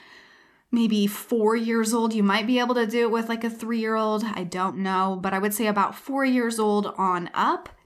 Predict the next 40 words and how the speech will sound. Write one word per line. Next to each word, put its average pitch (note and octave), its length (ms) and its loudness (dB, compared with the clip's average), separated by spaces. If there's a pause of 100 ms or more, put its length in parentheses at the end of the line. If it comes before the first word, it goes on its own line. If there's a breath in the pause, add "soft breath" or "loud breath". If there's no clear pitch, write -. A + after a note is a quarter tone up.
to C4+ 440 0
just B3 300 -6 (160)
give C4+ 280 0
them E4+ 180 4
their D#4+ 240 2
own A3+ 300 2
desk - 680 -4 (140)
in C#4+ 300 4
your A#3 520 0
workspace, G3 680 -4
wherever A#3+ 480 -2
you A3 240 0
are F3 120 2
working, E3+ 420 -10 (120)
okay? G#3+ 440 -2 (340 loud breath)
If C4 180 -2
they C4+ 120 2
wanna C4+ 320 4
be D4+ 140 2
like C4 220 0
mama, G#3 440 2
which G3 280 -4
most G#3 540 4
of C#4+ 140 2
the C#4+ 80 2
kids B3 380 0
do, A#3 320 2
especially B3 440 0
when B3+ 160 2
they're B3 100 4
younger, A#3+ 560 2
then B3+ 360 2 (140 loud breath)
having D#4 420 2
their D4+ 200 4
own B3 260 4
desk G3+ 460 -2
is B3 140 -2
a A#3 80 -2
great G3+ 480 0
idea. F#3+ 580 -2